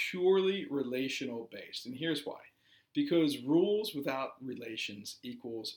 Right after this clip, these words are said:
resistance. It doesn't matter how strong your strategic plan is, how, how clear your vision is, or how inspiring your mission is. Without relationships, right?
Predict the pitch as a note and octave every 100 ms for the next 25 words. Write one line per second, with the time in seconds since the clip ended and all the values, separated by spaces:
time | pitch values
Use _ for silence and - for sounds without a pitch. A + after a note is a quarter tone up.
0 | A#2 A2 G#2+ G#2 G2+ - _ - - _
1 | _ _ _ _ _ _ - E3+ F#3+ D#3
2 | D3+ C#3+ C3 A#2 C#3+ F#3 F3+ - D#3+ D3+
3 | D#3 D#3 B2+ C3+ C#3+ C#3 C3+ - - -
4 | B2 C#3+ C#3 C3 - C#3 C3 C3 B2+ B2
5 | B2 C#3+ C#3 C#3 C#3 - _ - _ D3+
6 | C#3+ - - D3+ C#3+ C3 B2 B2+ C3 B2
7 | B2 B2 A#2+ A#2 C3+ C#3 B2+ A#2 - B2+
8 | B2+ B2 A2+ A2 A#2+ - - - - -
9 | - _ _ _ _ _ _ _ _ _
10 | _ _ C#3+ D#3 E3+ F#3 D3 C3 C#3 C#3
11 | - - - - - - - _ - G#2+